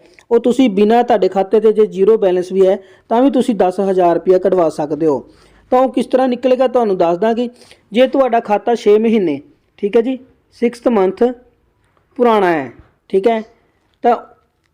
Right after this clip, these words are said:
ਛੇ ਮਹੀਨੇ ਪੁਰਾਣਾ ਹੈ, ਤਾਂ ਉਸ ਸਮੇਂ ਤੈਨੂੰ ਕੀ ਹੋਏਗਾ ਜੀ, ਤੁਸੀਂ ਬੈਂਕ ਦੇ ਵਿੱਚ ਜਾ ਕੇ ਅਰਜ਼ੀ ਦੇਣੀ ਹੈ ਕਿ ਸਾਨੂੰ ਜਿਹੜਾ ਓਵਰਡਰਾਫਟ ਦਿੱਤਾ ਜਾਵੇ।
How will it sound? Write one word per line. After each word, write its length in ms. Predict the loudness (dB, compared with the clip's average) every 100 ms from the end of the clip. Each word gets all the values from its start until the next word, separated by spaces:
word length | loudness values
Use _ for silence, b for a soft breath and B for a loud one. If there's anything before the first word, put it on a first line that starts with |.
| _
ਛੇ 240 | 0 2 2
ਮਹੀਨੇ 240 | 2 0
ਪੁਰਾਣਾ 340 | 0 -2 0 0
ਹੈ, 120 | -2 -8 _
ਤਾਂ 100 | -4
ਉਸ 320 | -4 0 -2 2
ਸਮੇਂ 220 | 2 2
ਤੈਨੂੰ 240 | 0 -2
ਕੀ 160 | 0 2
ਹੋਏਗਾ 280 | 4 4 0
ਜੀ, 100 | -2
ਤੁਸੀਂ 240 | -4 -2
ਬੈਂਕ 260 | -2 -2 2
ਦੇ 160 | 2
ਵਿੱਚ 180 | 2 0
ਜਾ 160 | -2 -2
ਕੇ 180 | 0 -2 -2
ਅਰਜ਼ੀ 220 | -6 -2 0
ਦੇਣੀ 280 | 2 2
ਹੈ 100 | 0 -2 B B B
ਕਿ 80 | -4
ਸਾਨੂੰ 300 | -2 0 2
ਜਿਹੜਾ 240 | 2 2 0
ਓਵਰਡਰਾਫਟ 640 | 0 0 2 0 2 -2
ਦਿੱਤਾ 320 | -2 -2 0
ਜਾਵੇ। 320 | 0 0 -2